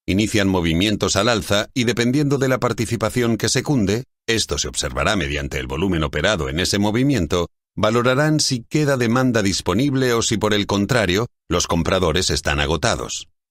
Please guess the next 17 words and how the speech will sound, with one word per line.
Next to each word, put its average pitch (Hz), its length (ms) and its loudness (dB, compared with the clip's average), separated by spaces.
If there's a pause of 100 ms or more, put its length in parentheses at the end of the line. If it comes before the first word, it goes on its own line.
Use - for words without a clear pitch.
(220)
Una 101 240 2
ausencia 104 480 2
de 95 100 2
volumen 101 440 2
en 95 140 2
este 104 260 0
punto 135 420 0
sugeriría 117 680 0
una 135 200 2
falta 113 380 0
de 98 120 2
interés 87 540 0
por 87 160 -2
alcanzar 76 580 -2
precios 78 500 -2
más 76 220 -2
altos. - 600 -8